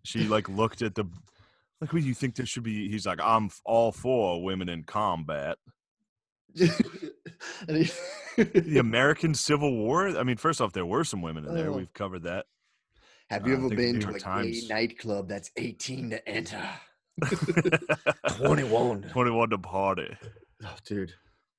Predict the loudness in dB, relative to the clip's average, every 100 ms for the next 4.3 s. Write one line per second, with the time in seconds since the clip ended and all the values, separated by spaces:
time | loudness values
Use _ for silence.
0 | _ _ -16 -12 -2 -2 -2 -8 -10 -12
1 | -12 -12 -10 -10 -10 -10 -10 -8 -10 -8
2 | -8 -8 -8 -8 -8 -8 -10 -10 -8 -12
3 | -12 -20 -20 -18 2 6 8 6 4 4
4 | 4 2 -2